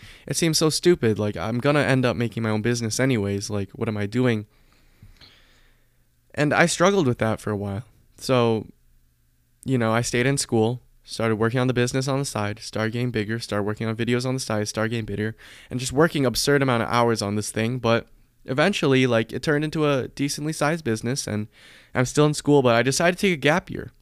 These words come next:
which isn't risking anything. Like, I can still, I'm going back in the fall, right? But that was, like, the first step. Okay, you give yourself some breathing room. I've kind of acknowledged in my mind that maybe there'll be an inflection point while I'm at college where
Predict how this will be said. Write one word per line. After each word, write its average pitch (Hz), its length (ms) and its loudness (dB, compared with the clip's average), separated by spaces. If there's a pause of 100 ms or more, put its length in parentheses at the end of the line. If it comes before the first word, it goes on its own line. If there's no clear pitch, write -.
(1300)
which 160 160 0
isn't 214 240 6
risking 135 420 4
anything. 107 460 2
Like, 110 160 -2
I 120 80 2
can 123 140 0
still, 117 220 0 (200)
I'm 113 280 -2
going 117 280 4
back 110 260 -4
in 104 100 -4
the 101 100 -4
fall, 131 240 2
right? - 260 -4 (800)
But 113 100 -6
that 127 80 4
was, 143 100 4
like, 143 120 -2
the 143 80 0
first 135 240 4
step. 110 200 -8
Okay, 107 340 -6 (320)
you 117 100 -4
give 127 120 2
yourself 139 300 2
some 135 140 0
breathing 117 320 2
room. 101 160 -6 (1800)
I've 147 140 2
kind 208 180 4
of 202 80 4
acknowledged 135 480 6
in 127 80 2
my 127 120 4
mind 110 340 0
that 127 140 2 (200)
maybe 147 360 2
there'll 180 180 4
be 165 140 4
an 143 100 2
inflection 127 460 0
point 160 280 2
while 117 200 2
I'm 117 80 2
at 113 120 0
college 113 480 0
where 110 340 0